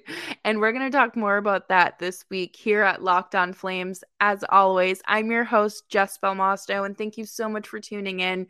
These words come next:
You can follow me on Twitter at Jess Belmosto, and, uh, follow this show wherever you get your podcasts. And of course, be sure to leave a five-star review and rating, uh,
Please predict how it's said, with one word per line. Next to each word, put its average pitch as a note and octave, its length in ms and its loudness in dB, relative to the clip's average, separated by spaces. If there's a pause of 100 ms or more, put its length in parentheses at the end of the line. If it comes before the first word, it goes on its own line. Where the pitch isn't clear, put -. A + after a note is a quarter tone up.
(320)
You C4 120 -2
can C#4+ 160 -2
follow B3+ 260 4
me A#3 160 0
on A3+ 180 2
Twitter G#3 380 0
at F#3+ 240 2
Jess G3+ 260 -2
Belmosto, F#3+ 800 -2
and, F#3+ 500 -8 (420)
uh, F#3+ 340 2
follow G#3+ 540 2
this G#3+ 300 -2
show A3+ 240 0
wherever G#3 420 0
you G#3+ 160 -2
get G#3+ 160 -2
your G#3+ 120 -4
podcasts. A3+ 840 -6
And G#3 140 -8
of G3+ 160 -12
course, A3 440 -4
be A3+ 120 -8
sure A3+ 280 -4
to A#3 100 -10
leave A3+ 200 -4
a A3+ 120 2
five-star G#3+ 840 0 (180)
review G#3+ 680 -2 (560)
and A3 260 -2
rating, B3 500 -4 (100)
uh, G#3+ 360 -6